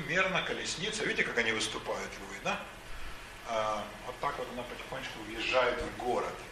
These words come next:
Музыка! То, о чем мы должны были поговорить, я вам обещал с самого начала. Музыкальная стихия для греков была исключительно важна.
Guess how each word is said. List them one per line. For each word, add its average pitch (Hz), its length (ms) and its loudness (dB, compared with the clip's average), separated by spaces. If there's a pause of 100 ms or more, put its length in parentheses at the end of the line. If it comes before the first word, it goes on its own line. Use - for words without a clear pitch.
(440)
Музыка! 175 500 12 (920)
То, 143 300 8
о 110 60 0
чем 120 300 6
мы 110 140 4 (480)
должны 117 220 4
были 110 180 2
поговорить, 113 500 0
я 117 80 2
вам 104 100 2
обещал 107 380 4
с - 60 -2
самого 107 300 -2 (120)
начала. - 280 -2 (760)
Музыкальная 170 560 4
стихия 190 640 2
для 147 120 2
греков 160 420 2
была 147 180 2
исключительно 113 760 4
важна. 98 420 0